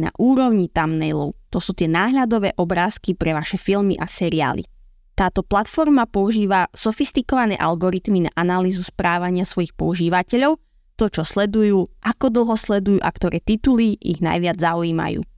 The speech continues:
Ako teda Netflix personalizuje thumbnaily? Analýzuje predchádzajúce správanie. Netflix sleduje, ktoré žánre, herci alebo špecifické tituly sú pre daného používateľa najatraktívnejšie. Následne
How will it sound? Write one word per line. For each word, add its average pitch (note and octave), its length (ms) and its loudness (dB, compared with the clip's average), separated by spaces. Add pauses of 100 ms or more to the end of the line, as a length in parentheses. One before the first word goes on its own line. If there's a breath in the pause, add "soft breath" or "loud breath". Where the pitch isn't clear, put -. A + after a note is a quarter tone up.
(220)
Ako D4 320 0
teda A3+ 240 2
Netflix F#3+ 560 -2
personalizuje F#3+ 800 0
thumbnaily? G#3 640 0 (400)
Analýzuje C4 640 2
predchádzajúce F#3 800 -2
správanie. D#3 640 -4 (320)
Netflix - 480 0
sleduje, G3 480 2 (240)
ktoré G3 240 0
žánre, A3+ 480 2
herci F#3+ 640 -2
alebo F3+ 240 -2
špecifické - 640 -2
tituly A3 480 0
sú - 240 -4
pre E3+ 160 -2
daného G#3+ 480 0
používateľa F3 800 0
najatraktívnejšie. E3+ 1120 -2 (480)
Následne C4 720 2